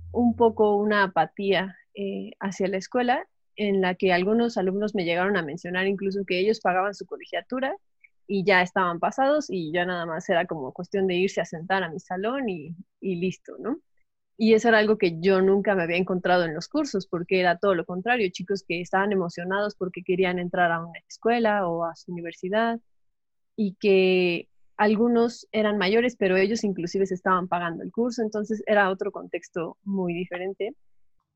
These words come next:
Y me di cuenta que es muy difícil trabajar cuando el ochenta por ciento de tu energía se va en tratar de que te escuchen y que guarden silencio y que se concentren, y solo el otro veinte por ciento lo puedes enfocar a enseñar algo realmente, ¿no?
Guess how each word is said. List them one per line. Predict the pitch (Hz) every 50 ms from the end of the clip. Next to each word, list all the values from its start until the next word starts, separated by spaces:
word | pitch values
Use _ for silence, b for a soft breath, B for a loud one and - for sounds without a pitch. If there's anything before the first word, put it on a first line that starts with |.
| _ _ -
Y | - 233 226
me | 220 220 220
di | 220 226
cuenta | 226 226 226 233 233
que | 233 220
es | 214 - - - - -
muy | 233 233 254 277
difícil | 277 294 269 277 254 247 269 247
trabajar | 226 202 180 180 180 - 190 196 220
cuando | 214 220 202 196 175 170 165 156 147 - -
el | - 180 170 170 160
ochenta | 156 165 - - 214 214 208 233
por | 226 190 175 175
ciento | - 214 214 214 214 214 202 190 190 196
de | 180
tu | 185 -
energía | 165 165 156 - - - 214 202
se | 185 - 185
va | 175 185 180 180 185
en | 175 165 160
tratar | 165 156 170 - 190 185 196
de | 185
que | - - 190
te | - -
escuchen | - - 233 254 277 240 - 233 220 220
y | 196 180
que | - 165
guarden | 156 170 160 160 - 156 165
silencio | - - 202 233 254 262 262 262 - - 196
y | 202 180
que | - 175 175
se | - -
concentren, | - - 170 196 - 247 240 220 - 214 226 359 - _ _ _ _ _ _ _
y | - 233 220 214
solo | 220 254 262 269 269
el | 262 240 233
otro | 233 233 254 233
veinte | 220 214 220 220 233 220
por | 220 190 185 -
ciento | - 214 208 196 226
lo | 226 202 165
puedes | - - 190 202 214 214 214 - - _ -
enfocar | 196 190 196 - - 180 180 - 190 196 208
a | 208 190 175 165 - - _ _ - _ _ _ _ _ _ -
enseñar | 208 196 185 190 - 185 175 180 196 208 202 196
algo | 196 202 202 196 180 165 - - - -
realmente, | 185 170 156 - - 170 190 196 185 175 175 - 196
¿no? | 190 185 190 214 214